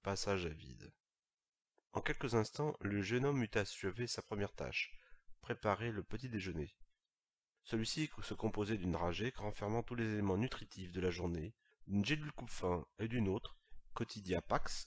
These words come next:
destinée à aider Adeline à patienter toute la journée à la maison, sans rien d'autre à faire. Un cocktail immuable, sauf le dimanche, où la jeune femme avalait son contraceptif hebdomadaire. Sphinx,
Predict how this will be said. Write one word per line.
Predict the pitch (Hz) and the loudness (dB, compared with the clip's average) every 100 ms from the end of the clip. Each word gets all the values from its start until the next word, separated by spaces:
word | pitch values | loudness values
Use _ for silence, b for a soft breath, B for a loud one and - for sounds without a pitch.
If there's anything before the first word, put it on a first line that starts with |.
| - | -10
destinée | 107 117 151 - 143 135 | -8 -6 -4 0 2 4
à | 92 | 4
aider | 104 104 98 | 4 2 0
Adeline | - 120 98 98 123 | 0 -2 0 0 0
à | - | 0
patienter | 175 - 101 92 | 0 2 0 0
toute | - 156 - | -6 -4 0
la | |
journée | 110 98 85 82 117 | 2 2 2 2 0
à | |
la | 127 | 0
maison, | 101 82 82 92 - b b b | 0 0 -2 -6 -8 b b b
sans | b - 117 | b 0 2
rien | 110 113 | 4 4
d'autre | 107 107 | 4 2
à | 92 | 0
faire. | - 58 - - _ _ _ _ _ _ - | -2 -8 -10 -14 _ _ _ _ _ _ -6
Un | |
cocktail | 87 131 - 120 110 | -2 -2 2 4 4
immuable, | 156 143 90 76 85 117 | 4 2 2 0 -2 -6
sauf | - 87 - | -8 -6 -4
le | 80 | -4
dimanche, | 82 80 101 139 - b b b b | -2 0 0 -2 -8 b b b b
où | 98 | -2
la | 98 92 | 2 4
jeune | 127 117 | 2 0
femme | - 92 104 - | 0 2 2 0
avalait | 101 98 90 95 | 0 2 2 0
son | - | -2
contraceptif | - 107 - 107 92 - 104 - | -2 -2 -4 -6 -4 -4 -4 -8
hebdomadaire. | 123 123 107 80 67 60 - _ _ _ _ _ _ _ _ _ - | -4 0 2 2 0 -6 -14 _ _ _ _ _ _ _ _ _ -10
Sphinx, | - - - - | 0 2 2 -2